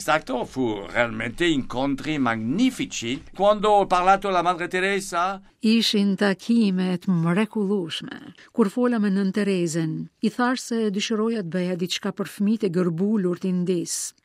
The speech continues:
Speaker 2: Më njohu atëherë me një anglez, një far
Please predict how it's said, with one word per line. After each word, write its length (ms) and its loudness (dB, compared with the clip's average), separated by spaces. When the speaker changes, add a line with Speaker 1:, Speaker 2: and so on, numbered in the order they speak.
Speaker 2:
Më 220 8
njohu 320 6
atëherë 340 2
me 160 4
një 160 2
anglez, 640 0
një 80 6
far 460 0